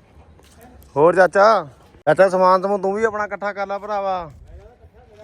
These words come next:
ਹਾਂ, ਜਿਹੜਾ ਮਾੜਾ ਮੋਟਾ ਭਾਂਡਾ ਟਿੰਡਾ ਆ ਸਭ ਇਕੱਠੇ ਕਰ ਲਾ।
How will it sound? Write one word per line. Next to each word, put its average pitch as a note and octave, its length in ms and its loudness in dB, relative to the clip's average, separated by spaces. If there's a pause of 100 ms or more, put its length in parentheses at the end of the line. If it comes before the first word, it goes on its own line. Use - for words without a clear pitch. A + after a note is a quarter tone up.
(520)
ਹਾਂ, D3 800 -4
ਜਿਹੜਾ D3+ 200 -10
ਮਾੜਾ F3+ 200 -8
ਮੋਟਾ F#3 200 -6
ਭਾਂਡਾ F#3 380 0
ਟਿੰਡਾ F#3 380 0
ਆ F#3+ 40 0
ਸਭ G3+ 180 -2
ਇਕੱਠੇ F#3 300 -6
ਕਰ E3 160 -6
ਲਾ। D#3+ 320 -4